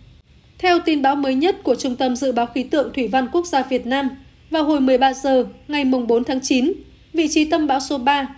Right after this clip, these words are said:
ở vào khoảng mười chín phẩy một độ Vĩ Bắc, một trăm mười bảy phẩy năm độ Kinh Đông,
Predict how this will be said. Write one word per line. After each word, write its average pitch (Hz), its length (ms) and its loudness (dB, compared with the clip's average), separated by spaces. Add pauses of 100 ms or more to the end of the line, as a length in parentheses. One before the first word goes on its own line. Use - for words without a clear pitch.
(160)
ở 302 120 -2
vào 262 140 0
khoảng 247 320 0
mười 240 120 2
chín 269 300 -4
phẩy 285 120 0
một 233 260 -2
độ 240 120 0
Vĩ 269 160 -4
Bắc, 339 220 0 (380)
một 330 100 0 (100)
trăm 349 140 0
mười 269 120 2
bảy 233 220 0
phẩy 247 200 -2
năm 247 240 -2
độ 247 100 2
Kinh 262 240 -4
Đông, 269 200 2